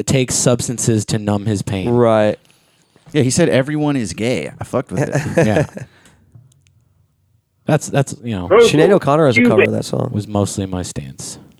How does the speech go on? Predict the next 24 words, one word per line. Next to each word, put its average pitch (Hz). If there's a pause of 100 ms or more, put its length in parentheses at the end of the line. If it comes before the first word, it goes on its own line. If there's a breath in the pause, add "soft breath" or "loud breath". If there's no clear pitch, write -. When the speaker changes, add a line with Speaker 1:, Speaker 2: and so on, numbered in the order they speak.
(400)
Speaker 4:
F 233
L 233
Studio, 123 (100)
Ableton, 208 (160)
Auto-Tune. 151 (320)
He 214
would 220
use 185 (300)
all 220
the 226 (100)
tools 196
available. 156 (160)
Speaker 1:
Uh, -
I -
don't 98
know 98
Speaker 4:
Kurt 208 (140)
Speaker 1:
about 202
that. 214
Speaker 4:
Cobain. 208
Speaker 3:
I 139
think 135
he 98
would. 80